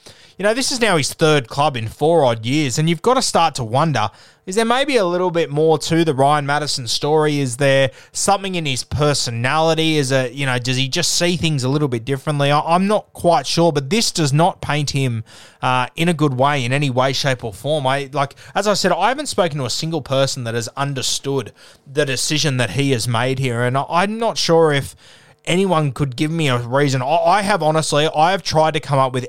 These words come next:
every reason possible under the sun to make this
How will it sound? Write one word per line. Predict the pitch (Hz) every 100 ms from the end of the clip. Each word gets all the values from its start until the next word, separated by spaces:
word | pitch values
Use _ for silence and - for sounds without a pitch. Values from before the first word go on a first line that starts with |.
| -
every | 165 185 160
reason | 131 135 123 127
possible | - 139 - 127
under | 117 151 160
the | 143
sun | - 120 113 113 - - - - -
to | 143
make | 135 135 135
this | - 123 131 - -